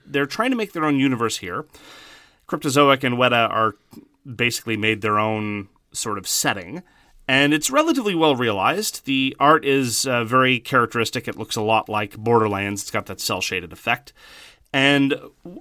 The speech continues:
Weta Workshop is trying to make its way into this universe because they've been making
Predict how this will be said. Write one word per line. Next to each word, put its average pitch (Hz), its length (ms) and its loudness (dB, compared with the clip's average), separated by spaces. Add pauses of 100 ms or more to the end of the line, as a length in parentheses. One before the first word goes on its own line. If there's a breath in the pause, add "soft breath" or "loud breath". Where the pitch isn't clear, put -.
(100)
Weta 185 260 4
Workshop 156 600 2 (100)
is 120 600 -4
trying 151 220 0
to 135 60 4
make 131 180 0
its 120 160 -6
way 127 400 0
into 117 240 -4
this 107 200 -6
universe 113 300 -6
because 113 460 -4
they've 123 340 0
been 113 680 -2 (100)
making 113 640 -2